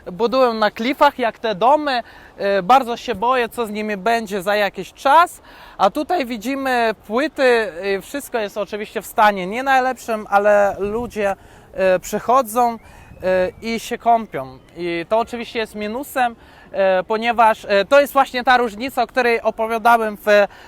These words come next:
poprzednim filmiku. Jeżeli jeszcze i, nie oglądaliście ten filmik, to koniecznie musicie go zobaczyć. Filmik o Odessie. E, tutaj wyświetlę się wskazówka.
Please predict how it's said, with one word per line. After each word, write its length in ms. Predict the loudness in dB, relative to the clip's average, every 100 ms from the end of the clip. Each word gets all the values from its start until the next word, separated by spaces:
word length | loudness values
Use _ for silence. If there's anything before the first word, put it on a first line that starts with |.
| -8
poprzednim 440 | -6 -2 -4 -4 -6
filmiku. 440 | -6 -6 -6 -2
Jeżeli 300 | -2 -2 -2
jeszcze 260 | -2 0 -2
i, 100 | -2 -10 -20 -20 -12
nie 220 | -2 4 4
oglądaliście 680 | 4 0 2 0 0 -8 -4
ten 180 | -4
filmik, 360 | -4 -8 -8 -2
to 160 | 0 2
koniecznie 800 | 0 0 -2 -4 -10 -10 -10 -10 -18 -14 -8
musicie 400 | -6 -6 -6 2
go 160 | 2
zobaczyć. 540 | 2 4 4 2 -4 -8
Filmik 400 | -6 -6 -2 0
o 100 | 0
Odessie. 500 | 2 0 0 -2 0 0 -2 -20 -2
E, 260 | 2 4 2
tutaj 320 | 2 2 2
wyświetlę 460 | 0 -2 -2 -2
się 140 | -4 -6
wskazówka. 720 | -2 2 2 0 -2 2